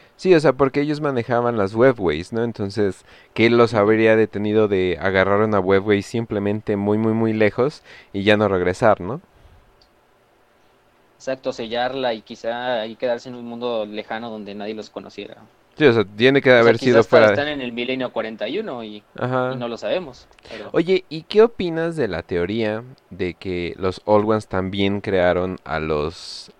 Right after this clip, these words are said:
Speaker 1: a los Tyranids?
Speaker 2: Mm, esa sí no la he escuchado, pero no sé, yo creo que los Tyranids tienen como que un trasfondo como más,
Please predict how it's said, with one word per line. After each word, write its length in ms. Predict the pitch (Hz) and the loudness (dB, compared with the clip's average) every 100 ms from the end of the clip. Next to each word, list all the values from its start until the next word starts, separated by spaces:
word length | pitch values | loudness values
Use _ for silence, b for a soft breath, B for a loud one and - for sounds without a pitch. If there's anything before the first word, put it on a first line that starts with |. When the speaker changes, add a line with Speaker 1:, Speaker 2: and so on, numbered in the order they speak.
| - | -6
Speaker 1:
a 80 | 90 | -4
los 1080 | 82 73 65 55 57 - - - - _ - - - | -2 -2 -2 -6 -8 -12 -20 -20 -20 _ -20 -20 -8
Tyranids? 640 | 117 101 80 65 - - _ _ _ _ _ _ _ _ _ _ _ _ _ _ _ _ _ - - - _ _ _ _ _ _ _ _ _ - | -2 -2 -2 -8 -18 -20 _ _ _ _ _ _ _ _ _ _ _ _ _ _ _ _ _ -20 -20 -20 _ _ _ _ _ _ _ _ _ -16
Speaker 2:
Mm, 480 | 123 120 120 120 120 | -12 -10 -10 -10 -10
esa 220 | 127 127 156 | -10 -8 -6
sí 100 | 135 | -6
no 100 | 131 | -6
la 60 | |
he 20 | |
escuchado, 520 | 123 131 - 131 147 147 | -6 -8 -4 -2 -2 -4
pero 720 | 120 113 113 113 107 104 - _ _ _ _ _ _ _ _ _ - | -4 -4 -4 -6 -8 -10 -18 _ _ _ _ _ _ _ _ _ -16
no 120 | 135 | -10
sé, 180 | 139 135 | -6 -6
yo 120 | 151 | -6
creo 140 | 165 | -6
que 60 | 180 | -4
los 180 | 131 - | -6 -4
Tyranids 420 | 135 143 139 - | -4 -4 -8 -10
tienen 220 | 131 135 | -10 -8
como 220 | 131 120 | -8 -8
que 420 | 107 110 98 104 _ _ - | -8 -8 -8 -14 _ _ -18
un 120 | 120 | -8
trasfondo 480 | 135 131 127 123 131 | -6 -6 -8 -10 -8
como 200 | 117 110 | -10 -10
más, 500 | 110 113 - - | -10 -12 -14 -20